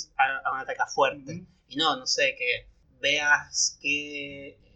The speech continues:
Speaker 1: hay algo en el ambiente que puedas utilizar para tomar la ventaja. No, es simplemente
Speaker 2: No,
Speaker 1: la
Speaker 2: no, sí,
Speaker 1: fortaleza.
Speaker 2: sí, se hace más fuerte, y listo.
Speaker 1: Bueno,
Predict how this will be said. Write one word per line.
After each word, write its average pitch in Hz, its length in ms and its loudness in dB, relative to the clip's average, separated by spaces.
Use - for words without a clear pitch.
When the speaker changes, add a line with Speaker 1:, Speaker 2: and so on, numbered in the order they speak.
Speaker 1:
hay 131 180 -8
algo 143 220 -4
en 135 120 -10
el 123 140 -6
ambiente 147 680 -2
que - 100 -10
puedas 131 280 -12
utilizar - 520 -2
para 131 200 -2
tomar 127 200 -10
la 131 140 -2
ventaja. 139 600 -4
No, 131 240 -14
es - 120 -14
simplemente 135 520 -14
Speaker 2:
No, 156 100 -8
Speaker 1:
la 160 140 -4
Speaker 2:
no, 151 80 -2
sí, 165 100 -8
Speaker 1:
fortaleza. 123 220 -4
Speaker 2:
sí, - 60 -12
se 165 60 -14
hace 156 80 -16
más 160 180 -6
fuerte, 110 260 -4
y 117 60 -16
listo. 117 240 -14
Speaker 1:
Bueno, 185 180 0